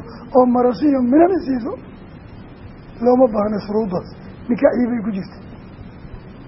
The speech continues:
Haddaba shuruudda loo baahiyo waa maxay? Hadday tirahdo, "Naa kale ilama guursan kartid," ogow. Marka hore hadduu oggolaado, lama guursan karo hadhow.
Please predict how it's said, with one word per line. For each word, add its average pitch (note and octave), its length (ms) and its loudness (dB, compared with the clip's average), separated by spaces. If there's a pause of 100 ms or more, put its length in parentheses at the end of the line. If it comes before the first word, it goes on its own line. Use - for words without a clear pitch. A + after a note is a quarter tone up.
(880)
Haddaba D4 400 4
shuruudda C4+ 320 4
loo C4+ 160 8
baahiyo C4 320 4
waa A#3 120 2
maxay? - 200 -10 (300)
Hadday E4+ 360 2
tirahdo, C4+ 400 6
"Naa C#4 200 6
kale C4 220 4
ilama C4 240 6
guursan A#3 360 2
kartid," A#3+ 320 2
ogow. B3 280 6 (520)
Marka C#4 260 2
hore B3 180 8
hadduu A#3+ 220 2
oggolaado, A3+ 400 0
lama A#3+ 180 0
guursan G3+ 300 -4
karo A3 160 -2
hadhow. A3 200 -2